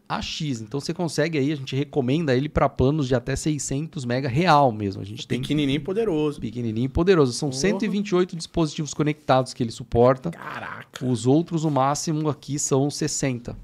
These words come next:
Speaker 2: Aham.
Speaker 1: com a O N T, né? Aqui a
Speaker 2: Uhum.
Speaker 1: gente tem cento e vinte e oito dispositivos conectados no roteadorzinho.
Speaker 2: Alta performance, então, né?
Speaker 1: Alta performance já no A X em cinco gigahertz.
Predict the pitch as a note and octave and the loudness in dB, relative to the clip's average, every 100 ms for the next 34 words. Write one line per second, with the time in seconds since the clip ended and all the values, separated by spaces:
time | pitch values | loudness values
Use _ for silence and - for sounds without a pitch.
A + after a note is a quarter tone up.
0 | - B2+ B2 A#2+ B2 A#2+ B2 B2 A2+ G2+ | -8 -6 -2 0 0 0 -4 -6 -4 -4
1 | G#2 - - _ - A#2 - C#3+ D3+ D#3 | -6 -12 -20 _ -8 -8 -2 -2 0 -4
2 | D3 - B2 C#3 E3 - - - D#3 E3+ | -8 -2 -2 -2 -4 -10 -12 -4 -4 -2
3 | D#3 D3+ - C#3 B2+ - - C3+ A#2 B2 | -6 -6 -4 -4 -4 -12 -6 -6 -4 -8
4 | A#2 B2+ A#2 - A#2 A#2+ A#2+ A#2+ B2 B2 | -6 -6 -6 -2 -2 -2 -6 -10 -10 -8
5 | A2+ A2+ A#2 A#2 B2 D#3+ D#3 C3+ C3 C#3 | -6 -2 -2 -2 0 0 0 -2 -2 -4
6 | D3 C#3+ B2 A2+ A2 B2 G2+ G#2+ G#2 D3 | -8 -6 -4 -4 -6 -8 -10 -8 -2 -2
7 | - C#3 D#3+ F#3+ D3 D3 E3 F3+ E3 F3 | 2 2 2 -2 0 2 2 2 0 2
8 | F#3+ - - D#3 D#3+ E3+ E3+ D#3+ D3+ E3 | 0 -4 -4 -2 -2 -4 -6 -6 -4 0
9 | F#3 D#3+ B2+ A#2+ | 4 6 4 2